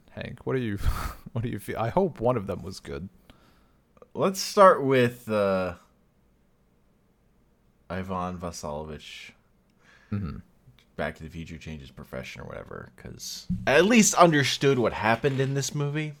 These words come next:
Speaker 1: Okay, yeah. <laughs> Yeah, there's, uh,
Speaker 2: At least
Speaker 1: there's very
Speaker 2: know,
Speaker 1: little
Speaker 2: know what happened.
Speaker 1: There's, like, a few, there's, like, a few references that maybe are a little bit lost, but yeah, it's a much more coherent film. If you, if you,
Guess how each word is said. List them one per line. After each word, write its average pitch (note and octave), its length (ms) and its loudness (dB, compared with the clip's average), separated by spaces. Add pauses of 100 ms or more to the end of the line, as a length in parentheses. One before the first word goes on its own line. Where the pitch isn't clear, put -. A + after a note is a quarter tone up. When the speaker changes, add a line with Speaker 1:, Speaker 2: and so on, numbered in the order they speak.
(140)
Speaker 1:
Okay, - 180 -6 (300)
yeah. - 140 -8 (880)
<laughs> F#3+ 80 -6 (720)
Yeah, C3 180 2
there's, B2 340 -2
uh, B2 160 2
Speaker 2:
At A#2 60 0
least C#3 100 0
Speaker 1:
there's C3+ 160 0
very B2+ 280 4
Speaker 2:
know, A#2+ 60 0
Speaker 1:
little B2 220 -2
Speaker 2:
know B2+ 240 -2
what A2 200 -4
happened. A2 540 -2
Speaker 1:
There's, B2+ 260 -2
like, C#3 240 -2
a A2+ 120 -2
few, B2+ 600 -4 (200)
there's, G#2+ 180 -4
like, A2+ 160 -2
a A#2 60 0
few A2 440 -4
references F2 880 -4
that F2 160 -4
maybe E2+ 400 -4
are C2 300 -4
a - 80 -6
little F#2+ 180 -6
bit F#2 160 -6
lost, - 520 -8
but - 200 -12
yeah, A#2 300 -10 (100)
it's - 240 -10
a G#2 60 -6
much G2+ 380 -4
more E2 500 -4 (380)
coherent G2+ 600 -4
film. F2 480 -6 (1200)
If - 160 -12
you, F#2 200 -10
if G#2 180 -10
you, F#2 200 -8